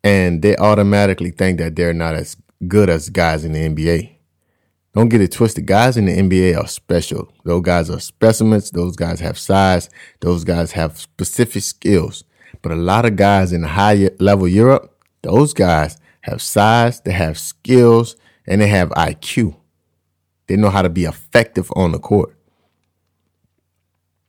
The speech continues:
That's why we're not surprised when you look at the N B A top teams now, three players are from Europe. Look at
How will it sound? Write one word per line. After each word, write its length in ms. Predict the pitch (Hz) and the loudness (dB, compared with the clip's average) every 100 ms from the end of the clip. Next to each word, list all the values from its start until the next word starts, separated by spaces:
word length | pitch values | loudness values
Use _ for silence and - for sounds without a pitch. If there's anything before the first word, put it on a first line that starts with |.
| _ _ _ - | _ _ _ -6
That's 200 | 98 101 | -4 2
why 360 | 107 98 85 - _ _ | 4 4 0 -4 _ _
we're 120 | - 110 | 0 2
not 180 | 107 | 2
surprised 640 | - - 110 110 98 - - | 0 -2 2 4 2 0 -6
when 140 | 90 | -2
you 80 | 92 | 0
look 200 | 104 107 | 2 2
at 160 | 98 87 | 2 2
the 200 | 87 82 _ _ _ - | -2 -6 _ _ _ -4
N 140 | 104 | 0
B 100 | 101 | 2
A 80 | 92 | 2
top 300 | 90 107 90 | 0 -2 -2
teams 280 | - 131 110 | 2 2 2
now, 360 | 90 85 82 - _ _ | 0 -2 -4 -8 _ _
three 140 | - 113 | 0 0
players 400 | - 120 117 90 | 4 4 4 2
are 60 | |
from 220 | 87 90 85 | -2 -2 0
Europe. 320 | 104 85 - _ _ _ _ _ _ _ _ _ _ _ | 2 0 -6 _ _ _ _ _ _ _ _ _ _ _
Look 240 | 92 107 123 | -2 0 4
at 300 | 110 - | 2 2